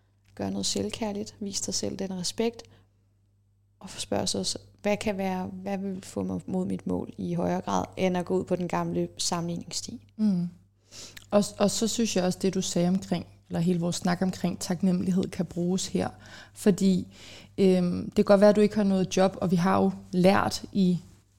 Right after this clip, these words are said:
Speaker 2: den del af verden, vi bor i, at vi er vores job. Det er en så stor en del af vores identitet.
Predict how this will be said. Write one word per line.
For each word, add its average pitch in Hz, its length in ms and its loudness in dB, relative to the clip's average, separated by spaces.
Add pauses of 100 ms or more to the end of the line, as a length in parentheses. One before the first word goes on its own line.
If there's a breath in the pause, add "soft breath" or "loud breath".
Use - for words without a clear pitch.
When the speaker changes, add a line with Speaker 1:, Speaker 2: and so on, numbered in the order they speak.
(220)
Speaker 2:
den 185 140 2
del 185 160 6
af 175 60 6
verden, 175 240 6
vi 196 60 6
bor 208 240 8
i, 180 180 2
at 175 200 0
vi 180 220 4
er 165 300 4
vores 196 380 0
job. 185 260 0
Det 175 120 4
er 175 40 4
en 180 60 2
så 180 140 -2
stor 190 200 0
en 190 100 0
del 190 280 2
af 180 80 4
vores 180 400 0
identitet. 185 800 0